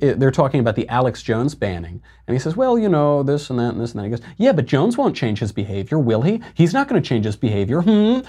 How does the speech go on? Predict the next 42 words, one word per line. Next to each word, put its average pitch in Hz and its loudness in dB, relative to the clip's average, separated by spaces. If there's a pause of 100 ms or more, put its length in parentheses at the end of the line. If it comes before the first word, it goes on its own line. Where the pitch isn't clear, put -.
(140)
Huh?" 220 2
The 143 2
implication 143 0
being 107 0
you, 120 2
you 110 0
should 117 -2
ban 117 -4
him. 92 -2
You 92 -6
should 110 -6
ban 107 -2
all 101 0
of 120 0
these 95 -4 (260)
people 107 -2
that 101 0
I 87 0
disagree 107 -2
with 110 -2
or 104 -2
whatever. 107 0 (400)
Um, 110 2 (420)
and, 156 2
and 170 6
Jack, 202 2
listen 220 -2
to 254 -6
what 208 -2
Jack 123 -4
said. 78 -8
It's, 113 -6 (160)
it's 131 -4
pretty 196 0
telling. - -4 (260)
He 139 4
says, 104 0 (240)
"We 165 4
don't 233 0
look 180 0
at - -2
content. - -6